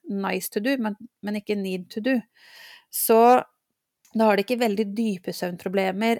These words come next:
eller veldig mye utfordringer med A D H D i livet sitt, eller, eh, er kanskje litt nysgjerrig på human design, men er ikke så gira, det er ikke så viktig for de, eller, eh, de tenker at de, liksom, de er glad i å trene og skulle bare hatt mer tid til å trene, men det er ikke superviktig.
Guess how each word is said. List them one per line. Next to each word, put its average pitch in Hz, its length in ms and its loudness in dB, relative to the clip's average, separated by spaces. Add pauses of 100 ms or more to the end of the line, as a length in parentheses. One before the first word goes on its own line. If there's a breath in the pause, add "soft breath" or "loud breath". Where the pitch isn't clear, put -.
eller 208 240 -4
veldig 196 400 -2
mye 190 240 -4
utfordringer 196 560 -6
med 196 240 -6
A 190 80 -2
D 202 80 -2
H 196 160 -4
D 190 80 -4
i 185 60 -8
livet 180 240 -8
sitt, 220 260 -2
eller, 190 400 0 (640 loud breath)
eh, 185 560 0
er 190 220 0
kanskje 190 180 -2
litt 180 80 -4
nysgjerrig 170 460 -8
på 202 160 -4
human 214 240 -6
design, 277 420 -2
men 196 80 -6
er - 80 -8
ikke - 160 -6
så - 300 -10 (100)
gira, 175 240 0
det 196 80 0
er 185 60 -8
ikke - 100 -8
så 208 80 0
viktig 208 300 -4
for 190 160 -2
de, 208 80 2 (260)
eller, 196 400 0 (480 loud breath)
eh, 185 680 2 (260)
de 185 80 -2
tenker - 560 -8
at - 80 -12
de, 185 160 0
liksom, 180 240 -6
de 175 80 -6
er 170 80 -10
glad 160 300 0
i - 20 2
å 185 80 -6
trene 175 320 -6
og - 60 -12
skulle 185 160 -2
bare 180 100 2
hatt 180 80 -10
mer 170 160 -8
tid - 160 -12
til 185 80 -6
å - 60 -20
trene, 180 260 -6
men 190 80 -10
det 180 80 -10
er - 60 -20
ikke 226 100 -4
superviktig. - 960 -6